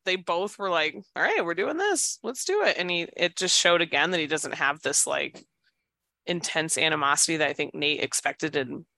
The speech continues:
to have for him. Um, so I thought that was a nice dad moment. But I think Alex is right. I think it's, like, after the phone call.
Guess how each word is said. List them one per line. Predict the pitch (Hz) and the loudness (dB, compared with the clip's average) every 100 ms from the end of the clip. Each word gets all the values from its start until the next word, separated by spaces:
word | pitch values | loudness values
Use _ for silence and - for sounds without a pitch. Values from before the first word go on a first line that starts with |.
| _ - | _ -8
to | - | -4
have | - 160 165 | -2 -2 0
for | 175 185 | 2 4
him. | 220 247 220 _ - | 4 4 0 _ -2
Um, | 156 147 160 | 2 2 2
so | - | 2
I | 190 | 4
thought | 185 | 4
that | 160 | 0
was | 151 | -2
a | |
nice | 139 135 135 - - _ _ _ - | -6 -6 -6 -8 -10 _ _ _ -2
dad | 139 135 | 0 0
moment. | 139 160 | 0 4
But | |
I | 208 | 4
think | 180 | 4
Alex | 135 - - | 0 -6 -6
is | |
right. | - | -6
I | 165 | -8
think | - | -8
it's, | - - | -8 -8
like, | - - | -10 -14
after | - - - | -12 -12 -12
the | - | -14
phone | - - | -12 -10
call. | - - | -10 -10